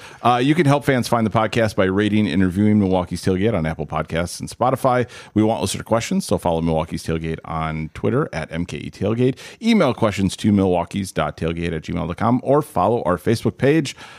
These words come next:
You can also follow the three of us on Twitter, and we'll tweet that out when the podcast goes live on Monday morning. And finally, if you'd like to support the podcast network, you can visit patreon dot com slash M K E tailgate.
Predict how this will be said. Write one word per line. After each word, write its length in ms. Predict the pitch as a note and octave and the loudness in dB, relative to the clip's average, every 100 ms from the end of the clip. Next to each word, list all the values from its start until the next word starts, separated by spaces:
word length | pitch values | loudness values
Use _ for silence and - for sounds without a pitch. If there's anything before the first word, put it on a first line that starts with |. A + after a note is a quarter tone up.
| - _ | -20 _
You 140 | - | 0
can 60 | A#2+ | 2
also 200 | B2+ A#2+ | 2 2
follow 200 | A2+ A#2+ | 0 0
the 100 | G2+ | 0
three 180 | A2+ A2 | 2 2
of 80 | G2+ | 2
us 140 | G2 | 0
on 140 | F2 | -2
Twitter, 360 | - F#3 E3+ D#3 | 2 2 4 2
and 300 | G#2 G2+ G2+ | 0 0 2
we'll 140 | G2+ | 0
tweet 240 | F#2+ G#2+ G2 | 0 -4 0
that 220 | G2 F#2+ | 0 0
out 260 | E2+ F#2 - | 0 -2 -2
when 220 | E2+ F2+ | -2 0
the 80 | F2 | 0
podcast 520 | E2+ E2+ - D2+ - | -2 -2 -2 -4 -2
goes 280 | F2 D#2+ - | -4 -4 -2
live 340 | C#2 C2 C2 - | -2 0 -4 -6
on 340 | D#2 D2 C2+ - | -4 -2 -4 -8
Monday 400 | D2+ D#2 D2 D#2+ | -6 -4 -2 0
morning. 420 | A#2+ F3 D3 B2 - - - | 2 2 2 -2 -8 -20 -4
And 160 | G#2+ A#2 | -2 2
finally, 300 | D#3+ F3+ D#3+ | 2 2 2
if 100 | A2 | 2
you'd 60 | |
like 140 | G2+ G2 | 0 0
to 20 | |
support 240 | - F#2 | -2 -4
the 40 | - | -2
podcast 640 | D3 D3+ C#3 C3+ B2+ - | -2 0 2 2 2 0
network, 540 | D3 D#3+ E3 E3 D#3+ - | 0 0 2 0 -2 -8
you 240 | G2 A2+ | 0 0
can 220 | A#2 G#2+ | 4 2
visit 240 | G2 F#2 F2+ | 2 0 -2
patreon 360 | E2+ E2+ E2 | -4 -2 -2
dot 120 | D2+ D2 | -2 -4
com 200 | D#2 D#2 | -6 -4
slash 280 | C2 - - | -6 -6 -8
M 120 | E2 | -8
K 140 | - | -8
E 140 | - D2+ | -10 -10
tailgate. 540 | - D#3 D3 D#3 | 0 2 2 2